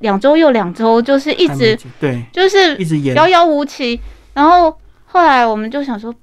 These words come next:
Speaker 1: 不然我自己拍拍看。
Speaker 2: 在家录给他们。
Speaker 1: 在，对，在，在，在家录好之后，然后交给专业团队来剪接。
Speaker 2: 嗯。
Speaker 1: 那也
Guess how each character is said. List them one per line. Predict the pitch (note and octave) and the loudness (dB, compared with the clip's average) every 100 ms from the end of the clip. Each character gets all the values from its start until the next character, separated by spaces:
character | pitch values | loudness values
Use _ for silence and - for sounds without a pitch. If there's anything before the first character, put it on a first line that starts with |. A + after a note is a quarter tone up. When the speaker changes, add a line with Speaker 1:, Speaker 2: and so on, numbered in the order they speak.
| - | -8
Speaker 1:
不 | D4+ | -2
然 | B3+ G3+ F#3+ G3 | 0 -2 -6 -12
我 | - | -16
自 | - A#3 | -12 -12
己 | G#3 - | -14 -16
拍 | - F#3+ | -20 -18
拍 | G3 G3 | -18 -20
看。 | - F#3 | -16 -8
Speaker 2:
在 | D#3 | -8
家 | C3 C#3+ C3+ | -4 -6 -4
录 | C#3+ | -4
给 | G3+ A#2 A2+ | -4 -4 -8
他 | C3+ | -8
们。 | B2 A#2 - - | -8 -10 -12 -6
Speaker 1:
在， | D4+ G#3 | -2 -2
对， | - | -2
在， | E4+ D4 - - - - - _ - | 0 0 -2 -18 -20 -20 -20 _ -2
在， | E4 C#4+ | 0 2
在 | D#4+ D#4 | 2 0
家 | D4 | 2
录 | D#4+ D#4 | 2 2
好 | C4 - D#3+ | 0 -6 -16
之 | - A3 | -14 -10
后， | C4 A3 F3+ | -2 -2 -2
然 | F#3+ | -6
后 | A#3+ | -6
交 | A#3+ A3+ A3+ | -4 -4 -4
给 | G#3 F#3+ | -4 -4
专 | A3 G#3+ | -4 -4
业 | A3+ | -2
团 | G3+ - F3 | -4 -8 -14
队 | G3 G3+ | -4 -4
来 | E3+ F#3 | -4 -10
剪 | - - | -20 -20
接。 | - E3 D#3 - - | -20 -18 -18 -18 -14
Speaker 2:
嗯。 | C3+ B2 B2 - _ _ - - _ _ _ _ _ _ - | -12 -12 -18 -20 _ _ -20 -20 _ _ _ _ _ _ -6
Speaker 1:
那 | C4 C4 - _ | -2 0 -2 _
也 | G#3+ G#3 | -6 -6